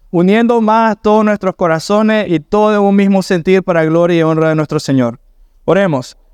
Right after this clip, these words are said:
Eh, mi Dios, gracias, Padre, por tu inmensa misericordia y bondad, Dios, que no merecemos. Gracias, Señor, por tanta misericordia a esta iglesia, a cada persona, Dios,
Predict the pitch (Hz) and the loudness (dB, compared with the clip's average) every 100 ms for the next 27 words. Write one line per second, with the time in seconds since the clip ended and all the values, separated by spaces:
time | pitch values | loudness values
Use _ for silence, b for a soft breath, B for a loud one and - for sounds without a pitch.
0 | _ 156 165 156 165 175 214 262 269 - | _ -2 -2 -2 0 2 2 2 -2 -6
1 | - _ - _ - _ _ 139 196 233 | -16 _ -20 _ -20 _ _ -2 0 0
2 | 233 214 - 226 226 233 208 196 170 175 | -2 -4 -2 0 0 -2 -2 -4 -2 -4
3 | 180 196 233 233 247 220 202 185 170 - | 0 0 0 -2 0 0 0 -2 -4 -2
4 | 220 214 208 180 170 214 214 180 175 - | 0 0 0 0 0 0 0 0 -2 -2
5 | 170 175 214 247 226 185 - 233 226 165 | -2 0 2 2 2 -2 -2 -2 0 -2
6 | - - _ _ _ _ _ _ 160 220 | -8 -20 _ _ _ _ _ _ -2 -2
7 | 247 254 - 226 220 247 233 208 196 - | 0 -4 -2 -2 0 0 0 -2 -2 0
8 | 240 254 247 226 208 190 180 233 247 220 | 0 0 0 0 0 -2 0 0 0 0
9 | 214 226 233 208 220 247 233 208 185 220 | 0 -2 -2 0 2 0 0 -2 -2 0
10 | 233 220 208 175 233 233 220 214 226 | 0 0 -2 -4 -2 0 2 2 0